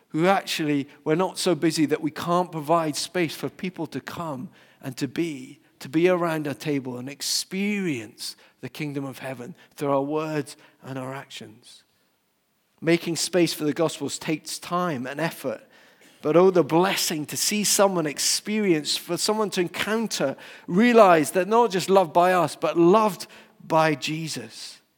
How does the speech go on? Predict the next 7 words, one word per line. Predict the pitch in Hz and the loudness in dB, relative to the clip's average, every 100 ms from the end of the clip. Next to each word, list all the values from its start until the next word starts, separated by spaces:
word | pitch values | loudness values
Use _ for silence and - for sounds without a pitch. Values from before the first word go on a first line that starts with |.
| _ _ _ _ _ _ _ _ | _ _ _ _ _ _ _ _
As | 139 135 | -12 -8
we | 147 | -4
share | 139 - 165 165 160 | -2 0 2 2 0
and | 147 | 0
demonstrate | 147 143 135 - 143 135 - | -2 -2 -4 -6 -6 -6 -10
the | - | -12
gospel, | 131 135 - - 123 120 | -10 -8 -10 -12 -12 -12